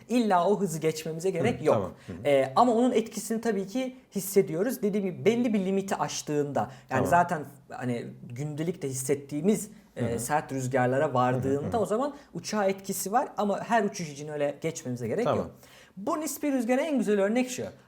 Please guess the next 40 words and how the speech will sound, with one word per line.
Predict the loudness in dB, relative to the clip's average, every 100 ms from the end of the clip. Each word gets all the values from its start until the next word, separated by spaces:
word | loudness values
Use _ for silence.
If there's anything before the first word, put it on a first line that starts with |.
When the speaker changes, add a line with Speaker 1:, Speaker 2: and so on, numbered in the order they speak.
| 2
Speaker 1:
Arabayla | 4 6 6 6
gidiyorsunuz, | 2 0 0 -2 -6 -8 -10 -20 _
camdan | 4 4 4 2
elinizi | 2 2 0
dışarı | -2 0 0
çıkardınız. | -2 0 0 2 -2 -2
Şöyle | 2 2 4 2
bir | 0 -2 -14 -8
şey | 2 4
yaptınız. | 4 -2 0
Orada | 6 8 10
elinize | 8 8 4 2 2 -2
vuran, | 0 4 4 2 -4 -20 _ _ 0
e, | 2 2
bir | 0
hava | 2 2 2
akımı | 0 0 0
Speaker 2:
Hı. |
Speaker 1:
var. | -2 -6 -8
İşte | -2 2
onun | 2
tam | 2 -2 -2 -14 _ 2
Speaker 2:
Tam | 4
Speaker 1:
nispi | 4
Speaker 2:
anlamıyla, | 2 2 4
Speaker 1:
rüzgar. | 4
Speaker 2:
evet. | 4 6
Speaker 1:
Aynen, | 8
Speaker 2:
Zaten | 8 8
hatta | 8
Speaker 1:
araba | 8 8
Speaker 2:
kanat | 8 8 8
gibi | 8
yapsan | 8 8 2
şöyle | 4 6 6
elini | 6 4 2 4
Speaker 1:
Aynen, | 6 6
Speaker 2:
seni | 6
itekler | 4 2 0 2 4
aslında. | 4 2